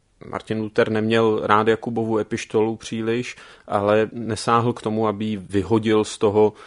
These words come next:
kánonu, aby se jí úplně nezabýval. Naopak věděl, že něco takového není úplně přesně možné, že to člověk nemůže udělat. To znamená,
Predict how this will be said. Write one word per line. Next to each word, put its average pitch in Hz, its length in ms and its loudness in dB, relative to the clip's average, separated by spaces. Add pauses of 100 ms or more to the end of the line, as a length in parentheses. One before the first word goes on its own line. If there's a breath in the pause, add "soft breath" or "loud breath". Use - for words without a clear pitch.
(220 loud breath)
kánonu, 104 520 2
aby 98 160 -2
se - 180 -8
jí 101 100 -4
úplně 104 320 -4
nezabýval. 104 580 -2
Naopak 120 520 0 (360 soft breath)
věděl, 107 360 4
že 120 120 -2
něco 113 260 -2
takového 117 420 0
není 113 240 -2
úplně 104 320 -6
přesně 101 360 -8
možné, 98 500 -2
že 101 120 -8
to 95 160 -8
člověk 101 300 -6
nemůže 98 300 -10
udělat. 90 420 -10 (260 loud breath)
To 98 120 -4
znamená, 123 520 4